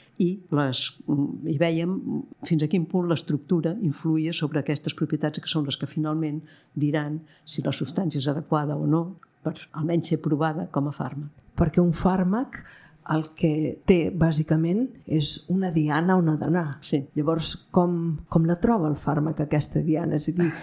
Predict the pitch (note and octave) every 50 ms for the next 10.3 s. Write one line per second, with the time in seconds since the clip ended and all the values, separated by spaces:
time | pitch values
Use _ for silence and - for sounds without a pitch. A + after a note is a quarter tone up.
0 | - - - - - - F3 D#3 - F3 D3+ - - - - - - F3+ F3+ E3+
1 | E3+ E3+ F3 F3+ F#3 F#3 F3+ F3 - - G#3 G#3 G3 F3 D#3 D#3 D#3 - - -
2 | - - - - - D#3 D#3 E3 E3 E3 F#3+ F#3+ F3+ E3 F3 D#3+ E3 F3 G3 G3+
3 | - A3 G3+ G3 F3 E3 E3 D#3+ D#3+ E3 F3 G#3+ C#4 - - _ _ _ - D#3+
4 | D3+ D#3 D#3 D3+ D#3 D3+ D#3 D3 C#3+ F#3+ A3 - - E3 - - - - - -
5 | - - E3+ D3+ - - D3 C#3+ - F3+ D3+ D3+ D#3+ E3 F3 F3 D#3+ D3+ D3+ D#3
6 | D3+ C#3 C#3 C3+ C3+ A#2 - C#3 C3+ C#3+ C#3+ - - - C#3+ C#3+ - - - -
7 | - - - - A3+ A#3+ - _ _ _ - - - - - - - D#3+ F#3+ -
8 | - - - F#3+ - - D3 D3 D3 D3 D3 D3+ D#3 D#3+ C#3+ - - D3+ C3+ C3+
9 | - D3 C3 - - - G#2 A2 - _ _ - - - - - F3+ - F3 F3
10 | F3+ D3 C3+ C3+ -